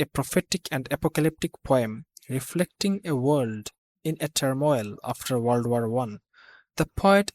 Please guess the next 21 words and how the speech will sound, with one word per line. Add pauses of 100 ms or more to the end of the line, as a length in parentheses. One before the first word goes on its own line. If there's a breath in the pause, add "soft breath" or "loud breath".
envisions
the
disintegration
of (140)
order (520)
and
the
collapse
of (340 loud breath)
morality, (340)
symbolized
by (280)
the
image
of
a
falcon
flying
out
of
reach